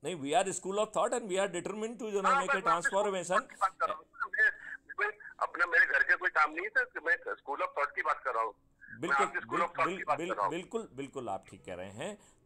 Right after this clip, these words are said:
Speaker 1: तो ये दुष्ट राजनेता हमारे वोट से जीत रहे हैं, जिन कार्यकर्ताओं ने इन्हें राजनेता बनाया है,
Speaker 2: मैंने,
Speaker 1: आपने नहीं
Speaker 2: मैंने तो
Speaker 1: बनाया,
Speaker 2: ना,
Speaker 1: जिन
Speaker 2: ना, ना,
Speaker 1: कार्यकर्ताओं
Speaker 2: सर,
Speaker 1: ने।
Speaker 2: मैं,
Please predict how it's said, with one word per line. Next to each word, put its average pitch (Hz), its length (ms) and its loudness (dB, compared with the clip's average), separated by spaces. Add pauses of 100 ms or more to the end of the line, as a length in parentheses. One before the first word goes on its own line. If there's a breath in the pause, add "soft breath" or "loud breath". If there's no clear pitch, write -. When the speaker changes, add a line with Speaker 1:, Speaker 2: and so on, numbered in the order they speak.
Speaker 1:
तो 185 260 -4
ये 185 440 -2
दुष्ट 160 320 -10
राजनेता 151 480 -2
हमारे 143 420 -6
वोट 147 240 -6
से 151 180 -12
जीत 127 260 -10
रहे 139 180 -6
हैं, 151 240 -10
जिन 127 180 -8
कार्यकर्ताओं 135 580 -4
ने 143 120 -10
इन्हें 139 200 -8
राजनेता 123 460 -2
बनाया 113 400 -2
है, 101 240 -6
Speaker 2:
मैंने, - 220 4
Speaker 1:
आपने 196 200 2
नहीं 202 100 0
Speaker 2:
मैंने 202 60 6
तो 190 140 4
Speaker 1:
बनाया, 156 200 6
Speaker 2:
ना, - 80 6
Speaker 1:
जिन 214 160 4
Speaker 2:
ना, - 60 0
ना, - 60 2
Speaker 1:
कार्यकर्ताओं 190 520 6
Speaker 2:
सर, 180 80 2
Speaker 1:
ने। - 60 -4
Speaker 2:
मैं, - 80 0